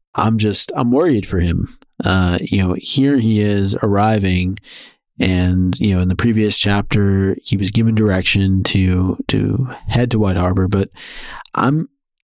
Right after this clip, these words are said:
I'm worried for his safety because I, I feel like despite previous, uh, relationships between the Manderleys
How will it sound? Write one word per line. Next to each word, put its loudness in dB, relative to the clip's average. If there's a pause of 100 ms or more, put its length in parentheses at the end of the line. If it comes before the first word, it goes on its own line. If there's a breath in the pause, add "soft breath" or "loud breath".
(120)
I'm 0
worried 2
for 0
his 0
safety 0
because 0
I, -2
I -2
feel 2
like 0 (580 loud breath)
despite 0 (360)
previous, 0 (140)
uh, 0
relationships 0
between 0
the 2
Manderleys 0